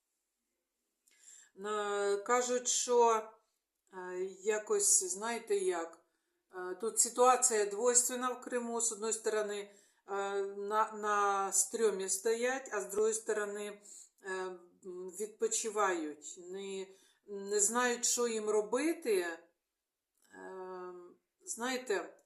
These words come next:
то лі активнічать, то лі почекать, а що буде далі. І обманують, е, такі обманні маневри йдуть. На самом деле, що?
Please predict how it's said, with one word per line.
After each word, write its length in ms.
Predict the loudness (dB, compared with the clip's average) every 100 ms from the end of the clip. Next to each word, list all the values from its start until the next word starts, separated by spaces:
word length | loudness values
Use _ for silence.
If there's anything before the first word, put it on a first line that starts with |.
| _ _
то 200 | 0 2
лі 140 | 4
активнічать, 1300 | 4 4 -2 0 0 2 0 -2 -2 0 0 -2 -6
то 200 | -6 -4
лі 360 | -2 -2 -2 -4 -16 _ _ _ _ _ _ -2
почекать, 880 | 2 2 0 2 4 4 0 -10 -18 _
а 80 | -8
що 200 | -2 -2
буде 260 | 2 2
далі. 560 | 4 4 4 2 -2 -8 _ _ _ _ _ _
І 420 | -8 -4 0 0
обманують, 1300 | 2 -2 0 -2 0 0 -2 -4 -6 -6 -12 -14 _ _ _ _ _ _ _ _ _ _ _ _ -20 -20 _
е, 320 | -14 -10 -8
такі 240 | -8 -6 -4
обманні 640 | -2 -2 2 2 2 0
маневри 640 | -2 -4 0 2 4 4 2
йдуть. 400 | 0 -6 -8 -10 -20 -20 -18 -18
На 180 | -10 -2
самом 380 | 0 0 -4 -6
деле, 280 | -4 -2 -2
що? 360 | -4 -6 -8